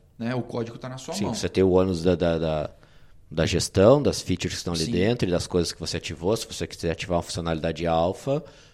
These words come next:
Speaker 2: mas, por outro lado, você pode fazer e tem mais autonomia.
Speaker 1: Exatamente.
Speaker 2: Consegue fazer o trade-off.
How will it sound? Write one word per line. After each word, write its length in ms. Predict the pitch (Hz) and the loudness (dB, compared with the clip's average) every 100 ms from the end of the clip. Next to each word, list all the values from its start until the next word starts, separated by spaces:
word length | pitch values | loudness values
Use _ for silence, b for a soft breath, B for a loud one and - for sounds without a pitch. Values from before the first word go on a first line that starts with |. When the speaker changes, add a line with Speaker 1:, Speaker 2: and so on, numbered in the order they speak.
| B 104 | B -6
Speaker 2:
mas, 520 | 98 95 92 92 113 | 0 2 2 2 0
por 160 | - 131 | -2 -4
outro 160 | 127 151 | -4 -4
lado, 240 | 90 101 | -4 -6
você 140 | - 135 | -8 -8
pode 300 | - 90 107 | -6 -8 -8
fazer 320 | 139 131 98 | -10 -6 -4
e 40 | |
tem 120 | 98 113 | -4 -6
mais 220 | 110 113 | -6 -6
autonomia. 540 | 117 120 160 135 90 78 | -4 -4 -4 -4 -4 -4
Speaker 1:
Exatamente. 300 | 78 110 - | -6 -8 -4
Speaker 2:
Consegue 400 | 101 - 123 120 | -2 4 2 2
fazer 240 | 123 123 | 2 2
o 40 | |
trade-off. 640 | 120 123 110 98 85 - | 4 4 4 6 4 0